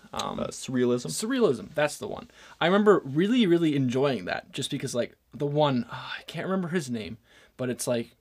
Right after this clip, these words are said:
Speaker 1: all the clocks that are just have been melted
Speaker 2: Mm-hmm.
Speaker 1: and, like, fall
Speaker 2: That's,
Speaker 1: over these
Speaker 2: uh,
Speaker 1: things.
Speaker 2: Salvador Dali.
Speaker 1: Yes. I thought that was really cool, not because it was necessarily beautiful, but just because of the things it represented. Or,
Speaker 2: Mm-hmm.
Speaker 1: uh, there's other things, like, if we even go back to the, like, the Renaissance or whatever,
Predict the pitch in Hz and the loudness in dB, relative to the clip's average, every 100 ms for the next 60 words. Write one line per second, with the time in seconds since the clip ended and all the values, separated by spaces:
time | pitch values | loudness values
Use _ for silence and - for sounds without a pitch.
0 | _ _ 131 156 160 - 139 123 - 113 | _ _ -2 -2 -4 -4 -4 -4 -6 -8
1 | 117 110 139 127 117 117 117 113 - - | -8 -10 -10 -8 -4 -2 -2 -6 -12 -20
2 | _ _ 117 117 110 95 98 _ _ _ | _ _ -4 -2 -2 -4 -8 _ _ _
3 | _ - - 143 135 - 131 117 123 113 | _ -20 -4 0 0 0 -2 -2 0 2
4 | 104 98 95 123 120 110 110 104 95 98 | 2 2 0 0 -2 0 -2 0 -4 -6
5 | 107 120 - - - - _ _ _ - | -10 2 2 2 -12 -16 _ _ _ -12
6 | - 156 185 - 156 170 175 147 151 165 | -2 4 6 6 6 8 6 2 0 2
7 | 160 160 165 170 190 208 190 160 143 117 | 0 -2 0 0 0 0 -2 -2 -4 -2
8 | 135 131 127 127 123 123 117 _ _ - | -4 -4 -4 0 0 0 -4 _ _ -12
9 | - 170 185 208 214 - 143 131 165 156 | -2 0 0 0 -2 -2 -6 -4 -4 -4
10 | 143 127 113 - 107 - - - - - | -6 -6 -8 -8 -10 -8 -10 -10 -12 -14
11 | - - - _ 135 131 123 98 85 127 | -14 -16 -18 _ 0 0 0 -6 -2 -2
12 | 143 165 180 175 175 170 147 127 120 _ | 0 0 0 0 -2 -2 2 0 0 _
13 | _ _ _ 151 151 151 143 139 127 127 | _ _ _ -8 -4 -4 -2 -2 0 -2
14 | 120 - 113 - 113 120 107 110 107 117 | -2 -4 -4 -4 -6 -6 -8 -8 -6 -6
15 | - - - - 117 | -8 -8 -8 -6 -8